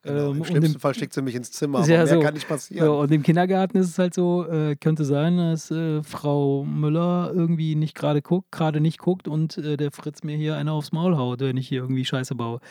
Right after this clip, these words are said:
Speaker 1: Ja.
Speaker 2: Weil ich Angst vor dem hab, weil er klein und, was weiß ich, groß ist und dick oder <laughs> was weiß ich, was anderes. So, egal.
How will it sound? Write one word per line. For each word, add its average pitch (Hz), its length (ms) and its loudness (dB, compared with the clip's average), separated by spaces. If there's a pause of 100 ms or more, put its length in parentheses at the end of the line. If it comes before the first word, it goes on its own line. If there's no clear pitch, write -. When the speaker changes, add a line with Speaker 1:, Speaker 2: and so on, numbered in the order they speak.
Speaker 1:
Ja. 117 220 -4
Speaker 2:
Weil 127 200 0
ich - 220 -6
Angst - 160 0
vor 143 100 2
dem 120 180 0
hab, 117 180 -8
weil 120 120 -4
er 123 80 -4
klein 127 280 -4
und, - 360 -10
was 123 160 -8
weiß 127 100 -6
ich, - 240 -6
groß 139 340 -6
ist - 220 -10
und 120 140 -6 (100)
dick - 240 -8
oder 127 280 -6
<laughs> - 360 2
was - 180 2
weiß - 240 -4
ich, - 200 0
was 185 180 -2
anderes. 175 400 -2 (520)
So, 156 220 6
egal. 151 400 4